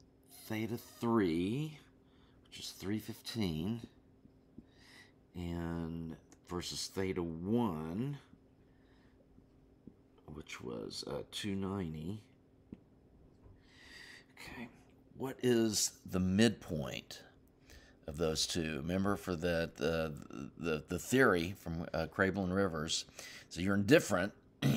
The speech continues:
<clears throat> if you're right at the midpoint, if your ideal point is right at the midpoint. So the midpoint is, uh, three point oh two five.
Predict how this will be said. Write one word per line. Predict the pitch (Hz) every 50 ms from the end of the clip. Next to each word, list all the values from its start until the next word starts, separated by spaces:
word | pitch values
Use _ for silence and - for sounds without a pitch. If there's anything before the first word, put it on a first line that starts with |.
| - -
<clears throat> | - - - - - - - - - - - -
if | 101 87 95
you're | 98 95
right | 98 98 101 104 98
at | 92 -
the | 101
midpoint, | 98 101 101 90 73 - 78 69 60 - -
if | - 73 78
your | 85 82
ideal | 85 90 85 95 104 104
point | 98 - - 98 95 95 98 95 - -
is | 80 73 71
right | 80 87 90 92 90
at | 87 80
the | - 85
midpoint. | 87 87 85 73 - 76 73 71 - - -
So | - - -
the | 78 80
midpoint | 85 90 - - 98 98 92 85 82
is, | 82 78 73 - -
uh, | - 87 82 76 76 73 69 - - - - - - - - - - - - - -
three | - - 92 101 110
point | 104 - 104 107 101 101
oh | 104 110
two | - - 120
five. | 95 - 117 95 71 58 50 - - - -